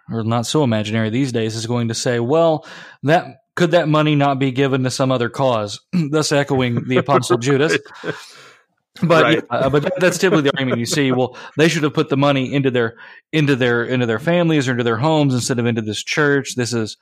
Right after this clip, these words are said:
Speaker 1: this is idolatry of the building," or something like that. And I
Speaker 2: Right.
Speaker 1: suppose if, if their spiritual orientation was so, that could be the case. And I don't think it's simply a case of, "Well, see, they were legalists. They thought if they didn't give all this money, then they wouldn't receive absolution," or something like that.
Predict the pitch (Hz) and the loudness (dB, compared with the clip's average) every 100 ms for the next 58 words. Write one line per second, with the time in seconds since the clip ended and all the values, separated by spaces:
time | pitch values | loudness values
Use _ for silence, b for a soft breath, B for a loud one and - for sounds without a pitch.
0 | B B B 131 - 117 107 85 - - | B B B -4 -2 -4 -4 -12 -18 -10
1 | 120 123 131 139 131 - 131 117 110 110 | -4 0 4 4 2 0 -4 -2 -4 -2
2 | 190 196 190 165 156 143 135 143 131 131 | 2 2 2 0 0 -2 -2 -2 -2 -2
3 | 120 113 107 147 139 131 - B B B | -2 -2 -2 -2 0 -2 -6 B B B
4 | B 185 185 175 160 175 214 202 156 - | B 2 2 2 -2 0 2 2 0 -2
5 | 175 175 - - 156 147 - 143 143 120 | -2 -2 -6 -6 -6 -6 -6 -2 -2 -4
6 | - - 170 165 143 135 143 131 135 131 | -16 -6 -4 -2 0 0 0 0 -2 -2
7 | 127 120 120 110 - 175 156 120 110 - | 0 0 0 -2 -2 0 2 2 -2 -6
8 | B B - 143 - 143 127 107 101 156 | B B -2 -2 0 -2 -2 -4 -6 -4
9 | 123 107 - - B B B B - 156 | -4 -6 -14 -20 B B B B -6 0
10 | 147 139 131 143 170 180 175 147 - 147 | 0 0 0 0 0 0 -2 -2 -2 -2
11 | 135 131 139 131 - 120 117 131 127 - | -2 -2 -2 -2 -2 -4 0 2 2 0
12 | - 156 147 123 117 156 135 117 107 - | 0 2 2 2 0 0 0 -2 -2 -4
13 | 135 135 131 120 123 120 131 123 110 120 | -2 0 0 -2 -4 -2 -2 -4 -6 -4
14 | 131 120 117 117 110 135 131 123 117 117 | -2 0 -2 -4 -4 -2 -2 -2 -4 -4
15 | 113 117 120 113 110 - 120 113 113 - | -4 -4 -6 -8 -12 -10 -4 -2 -4 -4
16 | 113 123 - 110 - 107 110 110 104 - | -6 -6 -6 -14 -14 -14 -14 -16 -14 -10
17 | 113 | -12